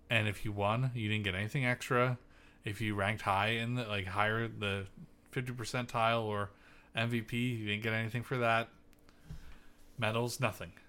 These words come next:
But now, Lauren's fighting off a big yawn.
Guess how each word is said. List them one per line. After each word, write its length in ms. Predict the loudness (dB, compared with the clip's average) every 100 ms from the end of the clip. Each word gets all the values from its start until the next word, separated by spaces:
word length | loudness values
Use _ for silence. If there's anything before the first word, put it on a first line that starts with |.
| -20 -20 -20 -20 -20 -8
But 100 | -2
now, 400 | 4 6 6 2 -10 -20 -20 -20 -20 -20 -14
Lauren's 460 | -8 -6 -6 -8 -14 -18 -20 -20 -20 -20 -10
fighting 320 | 4 6 6
off 180 | 2 0
a 40 | 0
big 260 | 0 2
yawn. 420 | 2 4 4 0